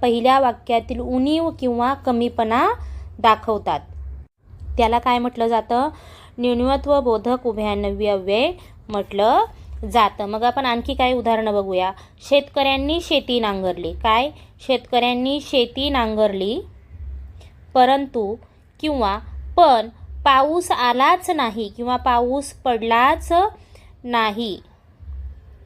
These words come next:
शेती नांगरली पण पाऊस पडलाच नाही. हे सुद्धा काय आहे? न्यूनत्व बोधक उभयान्वयी अव्ययाचं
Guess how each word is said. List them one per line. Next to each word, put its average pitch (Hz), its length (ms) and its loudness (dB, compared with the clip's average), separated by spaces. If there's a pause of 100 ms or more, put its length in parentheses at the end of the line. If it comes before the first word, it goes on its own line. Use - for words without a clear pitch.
(720)
शेती 269 440 -2
नांगरली 254 680 0
पण 269 380 0 (520)
पाऊस 247 580 2 (1500)
पडलाच 247 800 4 (800)
नाही. 220 720 -4 (840)
हे 262 120 6
सुद्धा 247 340 0
काय 247 280 4
आहे? 254 420 0 (420)
न्यूनत्व 269 680 0
बोधक 254 440 2
उभयान्वयी 226 680 -2
अव्ययाचं 208 800 0